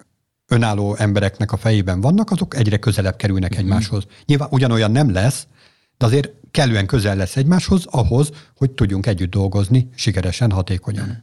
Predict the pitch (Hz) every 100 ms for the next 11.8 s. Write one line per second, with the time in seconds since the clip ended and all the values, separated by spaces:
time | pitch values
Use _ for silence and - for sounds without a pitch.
0 | _ _ _ - 101 107 120 104 92 110
1 | 92 92 - - - 107 104 - 95 101
2 | 98 - 87 104 95 90 92 - 113 113
3 | 95 92 95 64 - _ _ _ _ _
4 | - 87 - _ _ _ _ - 110 101
5 | 92 - 90 - 92 90 87 85 87 87
6 | 90 85 90 87 85 92 92 90 85 -
7 | 92 85 - 87 90 - _ _ - 185
8 | 202 107 101 120 98 - 95 98 98 90
9 | 87 87 87 - 90 90 87 92 98 104
10 | - 110 113 - - _ _ _ 117 101
11 | 107 147 147 104 101 - 101 -